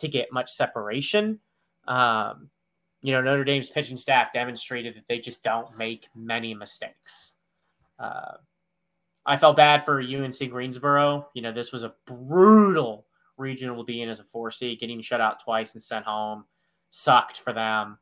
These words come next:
Um, I felt really bad for the host, Georgia Southern. I also was not impressed by the ballpark. Uh, I thought it looked kinda run down, old. Um, the, the, the, how the ballpark played, I don't know if that's typical or not, but I don't like ballparks that don't play.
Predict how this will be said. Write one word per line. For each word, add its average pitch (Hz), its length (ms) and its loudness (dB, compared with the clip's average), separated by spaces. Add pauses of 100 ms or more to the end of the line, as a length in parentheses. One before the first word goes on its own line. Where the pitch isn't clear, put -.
(460)
Um, 120 540 -10 (880)
I 143 120 4
felt 143 280 6
really 143 220 2
bad 135 300 4
for 127 80 -6
the 117 80 -2
host, 127 320 -2
Georgia 117 240 -10
Southern. 127 500 0
I 160 180 10
also 165 380 8
was 139 180 -6
not 139 240 6
impressed 139 500 -4
by 135 100 -4
the 120 80 -8
ballpark. 151 540 -2 (840)
Uh, 110 380 -6
I 120 160 -6
thought 127 160 4
it 117 100 -6
looked 120 300 -8
kinda 120 200 -4
run 113 220 -6
down, 113 480 -2 (120)
old. 117 560 -12 (480)
Um, 110 200 -6
the, 113 200 -8
the, 113 240 -10
the, 123 240 -8 (1120)
how 165 340 6
the 165 120 -2
ballpark 151 580 4
played, 131 420 -4
I 127 80 0
don't 120 240 -2
know 127 120 -4
if 120 100 -6
that's - 200 -6
typical 131 340 -10
or 104 160 -8
not, 107 380 0
but 131 140 -4
I 135 180 4
don't 139 300 -4
like 117 320 -4
ballparks 131 560 -4
that 123 180 -14
don't 117 280 -10
play. 120 640 -8